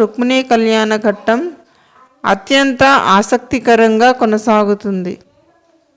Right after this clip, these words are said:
శ్రీకృష్ణుణ్ణి భర్తగా పొందడానికి ఆమె పడిన ఆరాటం, ఆమె కోరిక నెరవేరిన తీరు ఎంతో మనోహరంగా వర్ణించడం జరిగింది. సాధారణంగా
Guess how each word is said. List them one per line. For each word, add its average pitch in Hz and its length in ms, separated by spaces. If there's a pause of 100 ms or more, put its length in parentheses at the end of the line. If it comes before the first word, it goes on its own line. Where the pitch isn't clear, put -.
(760)
శ్రీకృష్ణుణ్ణి 277 1000 (140)
భర్తగా 233 440
పొందడానికి 214 840 (260)
ఆమె 202 200 (120)
పడిన 214 300 (320)
ఆరాటం, 196 480 (840)
ఆమె 202 300 (140)
కోరిక 233 380 (260)
నెరవేరిన 208 640 (140)
తీరు 226 340 (220)
ఎంతో 196 260 (160)
మనోహరంగా 208 720
వర్ణించడం 196 680 (120)
జరిగింది. 170 500 (760)
సాధారణంగా 277 1000